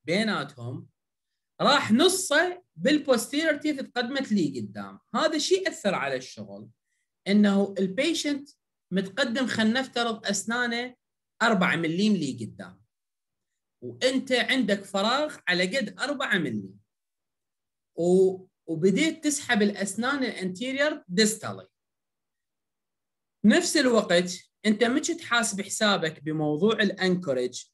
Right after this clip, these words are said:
وما تعرف موضوع الستيشنري anchorage شنو يعني، ايش راح يصير؟ الانتيريور تيث مالاتك راح يرجع عن ديستالي، بس مو الأربعة مليم كلها.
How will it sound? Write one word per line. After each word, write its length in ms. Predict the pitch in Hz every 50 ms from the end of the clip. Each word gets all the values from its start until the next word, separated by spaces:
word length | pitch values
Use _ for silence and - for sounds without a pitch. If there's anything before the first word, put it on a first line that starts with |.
| _ _
وما 220 | - 139 160 220 262
تعرف 440 | 254 302 277 262 247 240 208 - 208
موضوع 460 | 190 180 180 170 165 180 175 - 151
الستيشنري 880 | 160 151 147 - - - 143 143 - - 220 240 233 208 175 147 - 143
anchorage 420 | 147 143 143 - 135 120 117 117
شنو 200 | 117 - 131 117
يعني، 480 | 117 110 104 110 117 107 113 151 202 190 _ _ _ _ _ _ _ _ _ _ _ _ _
ايش 100 | - -
راح 200 | 226 277 277 294
يصير؟ 560 | 320 285 - - 214 185 175 175 175 175 - _ -
الانتيريور 760 | 196 - - 170 180 180 180 180 226 269 311 320 330 302 285
تيث 380 | - - - 226 214 202 202 196
مالاتك 640 | 175 165 170 196 226 233 214 - 196 196 202 196 _ _ _ _ _ _ _ _ _ _ _ _ _ _ _ _ - -
راح 200 | 160 156 143 -
يرجع 400 | 170 175 202 240 247 277 - 220
عن 180 | 220 208 185 151
ديستالي، 760 | 269 294 285 - - 254 226 214 202 202 208 208 208 - - _ _ _ -
بس 300 | 151 170 196 190 - 196
مو 180 | 220 262 302
الأربعة 520 | 339 302 - - 277 254 214 208 - 165 196
مليم 500 | 196 190 185 180 175 160 147 147 143 147
كلها. 380 | - 131 113 107 107 107 92